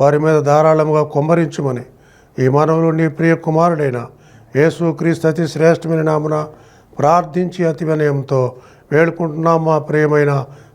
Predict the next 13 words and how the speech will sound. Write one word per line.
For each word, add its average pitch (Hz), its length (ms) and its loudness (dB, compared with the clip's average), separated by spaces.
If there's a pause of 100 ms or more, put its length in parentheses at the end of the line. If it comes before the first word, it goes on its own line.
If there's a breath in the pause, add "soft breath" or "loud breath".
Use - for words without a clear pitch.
(120)
పరలోకపు 143 420 2
తండ్రి. 127 560 2 (440 soft breath)
ఆమేన్. 131 360 0 (380)
ఈరోజు 185 640 4 (1400)
మనము 156 460 0
ధ్యానించబోయే 156 680 2
అంశము 160 640 0 (580 soft breath)
పరిశుద్ధాత్మ 170 840 0
కార్యములో 151 960 2 (560 soft breath)
ఇరవై 175 380 4
మూడవ 160 420 4
భాగాన్ని 139 760 2 (580 soft breath)
మనము 127 540 0